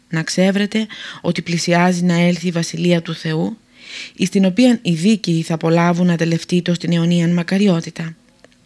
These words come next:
Τριάντα δύο. Όσον δε αφορά στην καταστροφή της Ιερουσαλήμ,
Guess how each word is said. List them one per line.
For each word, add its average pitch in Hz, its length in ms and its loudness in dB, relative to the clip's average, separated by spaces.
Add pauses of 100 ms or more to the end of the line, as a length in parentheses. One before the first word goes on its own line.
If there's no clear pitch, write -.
(400)
Τριάντα 165 340 -2
δύο. 160 280 -6 (760)
Όσον 175 360 2
δε 180 140 4
αφορά 175 460 2
στην 175 160 -2
καταστροφή 165 580 -2
της 180 200 -6
Ιερουσαλήμ, 165 640 -2